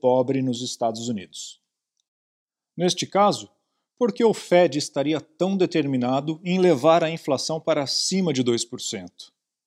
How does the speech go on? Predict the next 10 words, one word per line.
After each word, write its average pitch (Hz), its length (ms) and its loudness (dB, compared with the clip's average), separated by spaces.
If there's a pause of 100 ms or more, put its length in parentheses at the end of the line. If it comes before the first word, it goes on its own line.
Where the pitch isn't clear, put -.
(300)
Há 117 140 -4
muitos 110 480 -4
motivos. 120 800 -4 (500)
O 139 80 -6
Fed 135 560 0 (300)
quer 139 200 2
a 131 80 2
inflação 135 680 -2
permanentemente 147 1120 -4
baixa, 107 680 -2